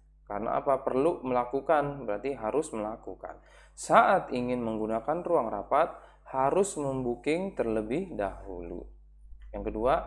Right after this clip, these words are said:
"Nihon no kaisha de hataraku tame ni J L P T N san ni gokaku suru hitsuyo ga aru." Nah, di, kita lihat di sini, "J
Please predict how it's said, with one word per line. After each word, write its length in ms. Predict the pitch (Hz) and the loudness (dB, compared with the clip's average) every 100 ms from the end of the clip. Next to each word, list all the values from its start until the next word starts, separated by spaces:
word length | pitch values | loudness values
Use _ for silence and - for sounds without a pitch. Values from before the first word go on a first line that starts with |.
| - - - - | -8 -14 -10 -4
"Nihon 340 | 127 190 226 | 4 6 6
no 160 | 196 143 | 6 4
kaisha 540 | 151 165 175 156 123 123 | 6 6 6 2 0 2
de 160 | 120 | 2
hataraku 800 | 110 107 - 143 190 214 - 165 | 0 -4 2 4 6 2 2 0
tame 320 | 117 110 104 101 | 2 0 -2 -2
ni 140 | 123 170 - - - - | -4 -6 -10 -20 -20 -6
J 180 | 113 117 | 2 4
L 140 | 139 180 | 4 2
P 160 | 202 | -2
T 240 | 196 196 - | 2 2 4
N 240 | 185 196 | 2 2
san 360 | - 135 117 120 | 0 0 0 0
ni 240 | 151 - 120 | -2 -4 -4
gokaku 720 | 120 151 165 160 165 - 214 | 2 2 2 0 0 -4 -4
suru 480 | - 131 123 127 120 | -4 -2 0 -2 -4
hitsuyo 500 | 110 120 - 104 101 | -6 -8 -8 -6 -4
ga 300 | 113 147 - | 0 -2 -2
aru." 260 | 95 92 85 - _ _ _ - _ 98 | -6 -8 -12 -20 _ _ _ -20 _ -12
Nah, 80 | 95 | -8
di, 160 | 101 - - - - | -8 -8 -20 -20 -10
kita 240 | 123 120 117 | -6 -2 0
lihat 160 | 151 | 0
di 100 | 139 | 0
sini, 300 | 113 113 135 180 - - - - - | -4 -2 -2 -4 -10 -20 -20 -20 -20
"J 140 | - | -6